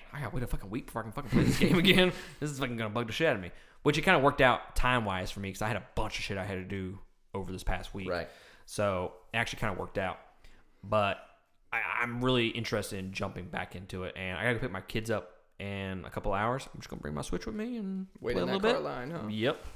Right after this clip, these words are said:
Speaker 1: So I'm interested in jumping into it. Uh,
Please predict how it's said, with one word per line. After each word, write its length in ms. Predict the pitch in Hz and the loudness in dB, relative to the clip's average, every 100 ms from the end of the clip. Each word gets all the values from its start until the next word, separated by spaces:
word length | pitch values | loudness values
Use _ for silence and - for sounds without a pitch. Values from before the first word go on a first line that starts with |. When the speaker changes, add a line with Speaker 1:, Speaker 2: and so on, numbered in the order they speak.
| - _ _ _ _ - - - - - - - - | -16 _ _ _ _ -20 -20 -20 -20 -20 -20 -20 -20
Speaker 1:
So 160 | - 110 | -2 0
I'm 140 | 107 | 2
interested 380 | 113 113 110 - | 0 2 2 0
in 100 | 104 | -4
jumping 240 | 101 104 101 | -4 -4 -4
into 240 | 101 101 | -4 -4
it. 80 | 98 - - - - | -4 -8 -20 -20 -4
Uh, 340 | 117 120 117 | 4 6 6